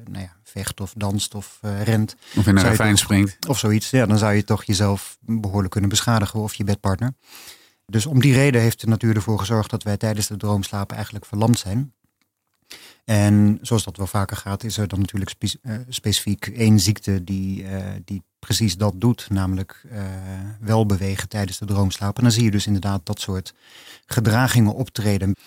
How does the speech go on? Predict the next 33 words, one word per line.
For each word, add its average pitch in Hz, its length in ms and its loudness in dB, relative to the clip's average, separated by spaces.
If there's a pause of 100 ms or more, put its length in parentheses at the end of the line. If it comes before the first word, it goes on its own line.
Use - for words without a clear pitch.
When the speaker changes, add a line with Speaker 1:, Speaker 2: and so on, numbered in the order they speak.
(100)
Speaker 2:
En, 113 200 4
en 117 100 6
hoe 131 200 8
onderzoek 131 400 6
je 117 100 2
dat 92 140 4
dan? 98 140 4
Dan 156 100 8
moet 123 120 6
je 117 80 2
dan 95 260 4
bij 95 100 4
wijze 95 200 4
van - 80 -2
spreken 104 280 2
echt 107 180 -2
al 110 100 4
mensen, 110 600 6
eh, 107 320 6
in 117 100 6
een 107 80 6
soort 104 200 0
laboratoriumopstelling, 110 1300 6
eh, 110 60 4
gaan 110 180 2
slapen 113 420 2
en 104 80 6
die 107 140 4
gaan 117 160 2
filmen 135 300 6
dan 87 160 4
of 87 80 0
zo? - 100 -2